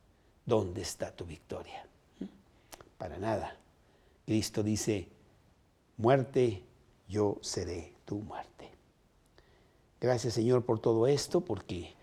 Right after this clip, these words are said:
nos has entregado vida eterna, nos has regalado la posibilidad de una vida abundante aquí en la tierra, en el poder de la resurrección. Bendice mucho a las personas que no pudieron llegar hoy, que están fuera, y que,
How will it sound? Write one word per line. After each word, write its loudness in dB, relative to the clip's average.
nos -8
has -2
entregado 2
vida 2
eterna, 0
nos -6
has -6
regalado 0
la 0
posibilidad 4
de 6
una 2
vida 4
abundante 0
aquí -2
en 0
la -4
tierra, 2
en 6
el -4
poder -2
de -4
la -2
resurrección. -6
Bendice 4
mucho 8
a 6
las 0
personas 2
que 0
no 4
pudieron 4
llegar 0
hoy, 10
que -2
están -4
fuera, 4
y -12
que, -8